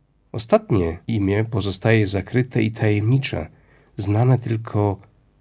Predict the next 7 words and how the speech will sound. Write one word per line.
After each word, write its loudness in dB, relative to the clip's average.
ludziom 2
najbardziej 0
uduchowionym. -4
Mistyczna 2
interpretacja 2
boskich -6
imion 4